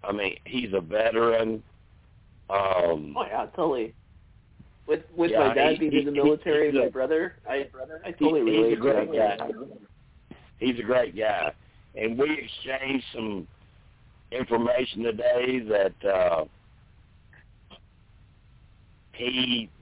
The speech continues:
Speaker 1: doesn't really prefer people knowing, and I gave him some information, um, that, uh,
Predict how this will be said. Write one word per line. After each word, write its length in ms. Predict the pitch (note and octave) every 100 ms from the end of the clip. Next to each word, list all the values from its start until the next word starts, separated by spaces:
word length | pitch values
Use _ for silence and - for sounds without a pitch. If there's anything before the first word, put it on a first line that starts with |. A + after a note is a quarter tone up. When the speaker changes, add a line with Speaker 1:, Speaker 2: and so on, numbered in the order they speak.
| F#3+
Speaker 1:
doesn't 400 | A2+ A#2 A#2+ -
really 300 | A#2+ B2 A#2+
prefer 500 | G#2 F#2 A#2+ B2 A#2+
people 440 | G#2 A#2+ F#2+ A2
knowing, 520 | A2+ A#2 B2+ C3 B2+ B2 - _ - -
and 160 | F2 G2+
I 140 | A2
gave 320 | G#2 A2 A2+
him 240 | G#2+ A#2+ A#2
some 120 | A2+ A#2
information, 1000 | A#2 G#2 A2 A2 A#2 A#2 A2+ A#2+ B2 B2 A3 - - - - -
um, 720 | G2 G2+ G2 F#2 F2+ E2+ D2+ - - - _ - F2 E2+ - - - - _ - - _ - _ -
that, 380 | G2 F2+ F2+ - -
uh, 480 | F2+ E2+ E2 D#2 D2+